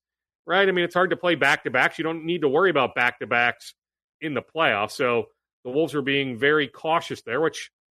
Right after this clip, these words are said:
I understand. I don't have a problem with that, with Towns coming off that lengthy layoff. But now that you have your full collection of guys, heck, the Western Conference is pretty darn wide open. I still wouldn't want to play Phoenix, a healthy Phoenix team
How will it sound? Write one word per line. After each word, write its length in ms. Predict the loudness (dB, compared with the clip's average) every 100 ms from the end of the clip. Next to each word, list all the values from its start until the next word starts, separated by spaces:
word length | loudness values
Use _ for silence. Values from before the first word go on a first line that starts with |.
| _ _ _ _ _ _ _ _
I 140 | -2 0
understand. 460 | -2 -4 -2 0
I 80 | 0
don't 120 | 0
have 120 | -2 -4
a 40 |
problem 340 | -4 -2 -2
with 140 | -4 -10
that, 280 | -8 -8 -10 _ _ _
with 140 | -20 -6
Towns 220 | -6 -6
coming 220 | -8 -4
off 180 | -2 -2
that 180 | -4 -4
lengthy 320 | -6 -8 -10
layoff. 400 | -2 -2 -2 -6
But 140 | -10 -12 _ _
now 120 | 2 2
that 100 | 2
you 140 | 0
have 300 | 4 2 2
your 120 | -4
full 300 | -8 -4 -4
collection 800 | -4 -4 0 -2 -4 -6 -6 -8 _ _ _ _ -14
of 160 | -12 0
guys, 580 | 2 4 2 -4 -12 -20 _ _ _ _
heck, 180 | -10 -8
the 80 | -4
Western 320 | -4 -4 -4
Conference 480 | 0 0 0 -6 -10
is 80 | -20
pretty 280 | -10 -6
darn 260 | 0 0 0
wide 220 | 0 2
open. 260 | 2 0 -6
I 40 |
still 200 | 0 2
wouldn't 180 | 4 2
want 100 | -2
to 40 | -2
play 140 | -6
Phoenix, 440 | -6 -6 -6 -6
a 40 | -2
healthy 300 | -2 -2 -8
Phoenix 340 | -12 -12 -12
team 320 | -12 -10 -10